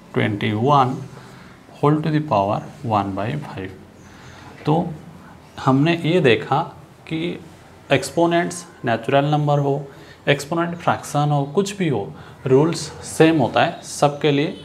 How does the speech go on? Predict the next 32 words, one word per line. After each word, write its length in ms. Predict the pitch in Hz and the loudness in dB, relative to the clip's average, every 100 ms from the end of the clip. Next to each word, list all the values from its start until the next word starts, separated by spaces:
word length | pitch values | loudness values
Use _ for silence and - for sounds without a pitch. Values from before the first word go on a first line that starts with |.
| - - - | -20 -20 -10
same 260 | - 180 | -4 -2
process 440 | 175 143 123 127 - | 0 0 2 0 -2
में 80 | 127 | -2
हम 200 | 123 165 - - - | -2 -4 -8 -6 -2
इस 280 | 190 - - | 0 -2 0
type 260 | 127 123 - | 0 0 -2
का 80 | 113 | -2
question 420 | 120 110 127 120 | -2 -4 -6 -4
को 120 | 123 | -2
क्या 180 | 123 185 | 2 2
कर 120 | 180 | 2
सकते 340 | 151 - - 110 | 0 -2 -2 -4
हैं, 100 | 101 - - - - - - | -6 -10 -20 -20 -20 -20 -4
solve 300 | - 151 127 | 4 4 4
कर 160 | 120 | -2
सकते 340 | 107 - - 110 | -4 -10 -8 -8
हैं। 160 | 104 - - - | -8 -14 -16 -4
Okay, 160 | 185 160 143 - - - - - | -2 -4 -8 -20 -20 -20 -14 0
next 360 | 170 175 - - - - - 143 | 0 0 -4 -14 -18 -20 -4 2
और 160 | 160 | 2
कुछ 320 | 165 180 175 - - - - | 2 -4 -6 -12 -18 -16 -4
learn 340 | 139 147 160 | 2 2 2
करेंगे, 360 | 160 127 120 170 - - - - | -2 -2 -2 -4 -8 -20 -8 0
फिर 140 | 165 | 2
उसी 260 | 165 165 170 | 4 0 -2
के 100 | 170 | 0
ऊपर 240 | 147 139 | 0 0
best 340 | 120 123 147 - - 143 | 0 -2 -4 -10 -4 0
थोड़ा 180 | 139 | 2
question 400 | 147 123 - 120 | 2 -2 -2 -6
discuss 340 | 110 - 117 - | -6 -4 -4 -4
करेंगे। 280 | - 101 101 | -4 -4 -6